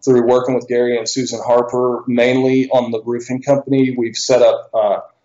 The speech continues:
that thing, and we have it running like a machine. I don't spend a lot of time in that business. We actually just wrapped up a level ten meeting right before you called. We have a level ten every,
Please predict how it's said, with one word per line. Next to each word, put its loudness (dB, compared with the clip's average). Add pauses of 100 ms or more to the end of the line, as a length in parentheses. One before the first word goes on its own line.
(200)
that 2
thing, 0
and -8
we -6
have 0
it -2
running 0
like 0
a -10
machine. -4
I 2
don't 2
spend 0
a 2
lot 4
of -2
time 2
in -6
that -4
business. -2
We 4
actually 2
just -4
wrapped 2
up 2
a -6
level 0
ten -4
meeting -6
right 0
before -6
you -10
called. 2
We 0
have 0
a -6
level 0
ten -2
every, -6